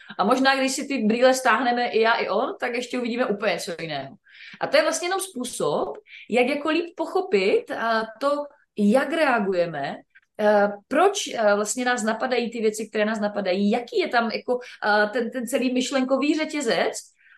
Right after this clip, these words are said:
a díky tomu od toho jako získat ten odstup. Protože to je to, co my potřebujeme, jo? My když ten odstup nemáme, tak jedeme na autopilota, na autopilota, že jo, jedeme v těch našich návicích a jako zarytě věříme tomu, že tak, jak já to vnímám, takhle to přece je,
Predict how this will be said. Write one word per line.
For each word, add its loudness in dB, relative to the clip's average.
a -4
díky -4
tomu -2
od -16
toho -4
jako -8
získat -10
ten -6
odstup. -14
Protože -4
to -10
je -8
to, -10
co -8
my -4
potřebujeme, -4
jo? -6
My -2
když -2
ten -8
odstup -8
nemáme, 0
tak -2
jedeme 6
na 0
autopilota, -2
na 0
autopilota, 2
že -2
jo, -2
jedeme 0
v -10
těch -10
našich -12
návicích 0
a 6
jako 4
zarytě 6
věříme 4
tomu, 0
že 0
tak, -4
jak -2
já 4
to -4
vnímám, -2
takhle -4
to -4
přece -8
je, 4